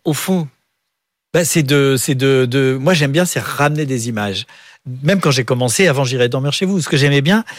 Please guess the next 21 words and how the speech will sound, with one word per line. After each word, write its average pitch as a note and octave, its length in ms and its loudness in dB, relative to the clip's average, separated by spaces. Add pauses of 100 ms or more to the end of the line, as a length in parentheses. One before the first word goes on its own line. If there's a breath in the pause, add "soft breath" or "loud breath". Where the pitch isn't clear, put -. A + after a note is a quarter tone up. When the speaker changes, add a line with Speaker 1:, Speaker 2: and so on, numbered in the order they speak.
(160 loud breath)
Speaker 2:
c'est B2 340 0
vivre D#3+ 480 0
quelque C#3+ 360 -2
chose, E3 500 -2 (340 soft breath)
donc A2 180 -10
ces A2 280 -4
expéditions A2 540 -6
scientifiques, A2 600 -4 (260 loud breath)
et D3 280 2
ramener F3 400 4
un D#3+ 120 4
film G3+ 360 0 (280)
qui - 120 -6
soit C#3 200 0
le C3 60 2
reflet D#3 380 0
de D3 120 -2
ce - 80 -6
qui - 100 -8
s'est C#3+ 180 0
passé. A2+ 440 -6